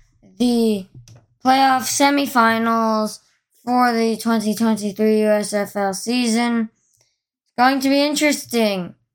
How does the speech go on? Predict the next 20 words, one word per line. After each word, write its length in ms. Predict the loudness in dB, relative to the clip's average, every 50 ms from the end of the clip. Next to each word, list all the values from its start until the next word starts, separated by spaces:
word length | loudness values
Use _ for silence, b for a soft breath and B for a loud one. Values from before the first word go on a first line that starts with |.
| _ _ _ _ _ _ _
The 140 | -2 0 2
North, 600 | 2 2 2 2 2 0 0 -2 -4 -6 -12 -14 _ -2
all 220 | 0 2 2 2
new 320 | 0 0 0 0 -2 -2 -4
teams 760 | -4 -4 -4 -2 -2 -2 -2 -2 -2 0 0 0 0 -2 -4
in 220 | -6 -2 0 2
the 80 | 2 0
playoffs, 880 | -2 -4 -4 -2 0 0 0 0 0 -2 -2 -4 -6 -10 -12 -16 -16
and 240 | -16 -16 -16 -16 -18
so 400 | -16 -10 -8 -6 -6 -6 -8 -12 -16 _ _ _ _ _ _ _ _ _ _ _ _ _ _ _ -4
get 140 | -4 -4 -2
to 100 | -2 0
that 420 | 2 2 2 2 0 -2 -6 -12 _ _ _ _ _ _ _ _
in 520 | -4 -2 0 0 0 -2 -2 -4 -6 -6 -8 -8
a 60 | -4
minute 280 | -2 0 0 0 0 0
after 380 | -2 -4 -4 -6 -6 -4 -4
these 220 | -2 -2 -2 -2 -2
messages. 580 | -2 -2 -2 -2 -4 -6 -8 -8 -8 -8 -4
So, 240 | -2 0 0 -2 -2